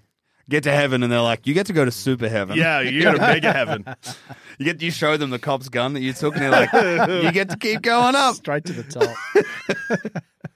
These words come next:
Speaker 2: So should we jump straight into round one?
Speaker 1: Let's do
Speaker 3: Yes.
Speaker 1: it.
Speaker 2: Friday night. This was a tense game. I was in Sydney last week, so, uh,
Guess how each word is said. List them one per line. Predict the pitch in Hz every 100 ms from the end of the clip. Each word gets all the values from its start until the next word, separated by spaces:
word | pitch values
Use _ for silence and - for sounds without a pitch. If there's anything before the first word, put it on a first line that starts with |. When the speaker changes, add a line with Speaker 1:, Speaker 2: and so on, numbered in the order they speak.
| _ _ - - - - _ _ _
Speaker 2:
So | - 240 233
should | - 262
we |
jump | 220 262 254
straight | 254 220
into | 202 190
round | 175 160
one? | 156 156
Speaker 1:
Let's | 135 165
do | - 123
Speaker 3:
Yes. | 113 - - - -
Speaker 1:
it. | _ _ _ _ -
Speaker 2:
Friday | 202 214 202
night. | 170 165 156 156 - _ _ _ _
This | 151 185 214
was | 370
a | 302 214
tense | 156 - 185 180
game. | - 170 139 120
I | 165
was | 185
in | 180
Sydney | 165 - 147 160
last | 151 151 -
week, | 160 156
so, | - 127
uh, | 123 120 113